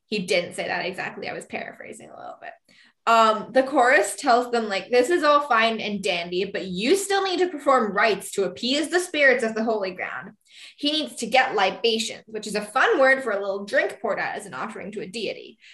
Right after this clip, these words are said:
from, like, a special river. He also needs tufts of wool from a young lamb. And there are these bowls that he has put this special river water in and then cover the lids with the wool.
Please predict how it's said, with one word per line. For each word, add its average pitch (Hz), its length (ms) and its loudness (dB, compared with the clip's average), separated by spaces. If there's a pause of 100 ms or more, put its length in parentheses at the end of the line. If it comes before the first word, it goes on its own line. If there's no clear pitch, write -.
(140)
from, 240 140 -4
like, 233 120 4
a 226 80 -2
special 226 360 -2
river. 214 480 -2 (100)
He 233 140 2
also 302 260 4
needs 214 320 -2
tufts - 480 -2
of 220 200 2
wool 196 280 2
from 190 180 -10
a 170 60 -6
young 185 380 -6
lamb. 80 420 -10 (260)
And 226 120 0
there 240 100 8
are 226 80 8
these 220 240 0
bowls 208 400 2
that 214 120 -2
he 208 60 2
has 185 140 0
put - 220 -6
this 185 200 -8
special 196 500 0
river 175 320 -2
water 180 280 0
in 214 380 0 (100)
and 214 140 2
then 190 220 0
cover 208 320 2
the 208 180 2
lids 180 440 0
with 185 300 -4
the 185 100 0
wool. - 420 -8